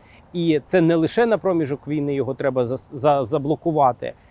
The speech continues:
а повністю переробити. Тобто те, про що ми з вами говорили раніше, воно виконано.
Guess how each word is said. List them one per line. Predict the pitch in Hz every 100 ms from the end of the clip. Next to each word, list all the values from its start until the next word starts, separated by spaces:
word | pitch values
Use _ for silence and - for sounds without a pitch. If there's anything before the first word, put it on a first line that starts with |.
| - -
а |
повністю | - - 240 247 226 - 165
переробити. | 175 165 147 113 95 - 117
Тобто | 147 135 143
те, | - 226
про | 160
що | 160 170
ми | 160
з | 139
вами | 165 151
говорили | 123 143 160 160 143
раніше, | 151 196 233 - 131 - _ -
воно | 143 160 170 - -
виконано. | 120 135 - 107 107 -